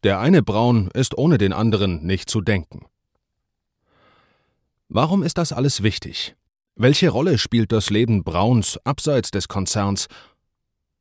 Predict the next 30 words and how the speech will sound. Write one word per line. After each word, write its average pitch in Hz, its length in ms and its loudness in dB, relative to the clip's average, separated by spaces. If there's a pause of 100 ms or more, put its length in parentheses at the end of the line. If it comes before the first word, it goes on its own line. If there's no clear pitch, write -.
(220)
Eine 120 260 2
große. 110 480 2 (340)
So 139 200 4
kam 139 280 2
die 123 120 2
andere 123 320 4
Seite 95 280 0
des 98 200 -2
Wirecard-Vordenkers 101 1200 0
erst 120 340 -2
nach 117 240 2
dem 107 180 2
Untergang 101 560 0
seines 78 300 -8
Konzerns 90 640 -4
ans 101 240 -4
Licht. 98 320 -4 (540)
Und, 123 420 0 (260)
so 139 280 2
wie 131 100 4
es 127 140 0
praktisch 139 540 -2
zwei 120 340 0
Markus 92 480 0
Brauns 104 420 0
gab, 110 320 0 (420)
gab 135 240 -2
es 135 240 -2
drei 92 480 0
Wirecards. 101 800 -2